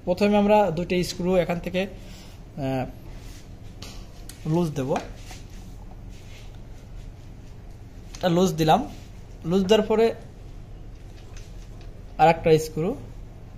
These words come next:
এটা আমরা loose দিলাম। এখন দেখেন, এখানে দেখেন আমরা এখানে, আহ, ঘোরাচ্ছি, এখানে ঘোরাচ্ছি,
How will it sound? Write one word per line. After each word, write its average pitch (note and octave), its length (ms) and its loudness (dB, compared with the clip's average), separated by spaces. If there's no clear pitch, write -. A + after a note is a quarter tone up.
এটা - 200 0
আমরা D#3+ 180 4
loose C#3+ 220 0
দিলাম। D#3 220 0
এখন G#3 240 2
দেখেন, G3+ 280 8
এখানে F3 300 2
দেখেন E3+ 320 -2
আমরা F#3+ 320 12
এখানে, G#3 420 8
আহ, D3+ 380 0
ঘোরাচ্ছি, F#3 520 6
এখানে G3+ 340 8
ঘোরাচ্ছি, G3+ 680 8